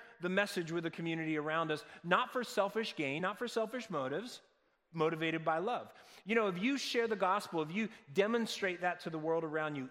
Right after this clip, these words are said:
even if they disagree with our message, they will see the genuineness of your love,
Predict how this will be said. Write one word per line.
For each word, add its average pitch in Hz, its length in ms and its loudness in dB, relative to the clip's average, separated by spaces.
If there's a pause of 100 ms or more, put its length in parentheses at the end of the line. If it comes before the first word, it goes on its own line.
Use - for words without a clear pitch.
even 294 320 0
if 277 100 -2
they 247 140 2
disagree 202 760 0 (320)
with 160 160 0
our 156 140 4
message, - 680 -6 (840)
they 208 100 -6
will 320 140 -6
see 143 640 -4 (680)
the 147 100 -6
genuineness 131 640 -4
of 113 120 -8
your 110 100 -8
love, 101 240 -12